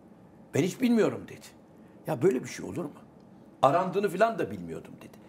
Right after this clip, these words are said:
Dev-, Sayın Devlet Bahçeli de ağzını bile açmadı. Şimdi burada, e, yani, e, ben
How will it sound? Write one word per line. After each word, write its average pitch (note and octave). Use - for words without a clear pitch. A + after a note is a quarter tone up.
Dev-, G3
Sayın F#3
Devlet E3
Bahçeli D#3
de -
ağzını B2+
bile G#2+
açmadı. -
Şimdi D3
burada, E3
e, A#2+
yani, F#3
e, -
ben G3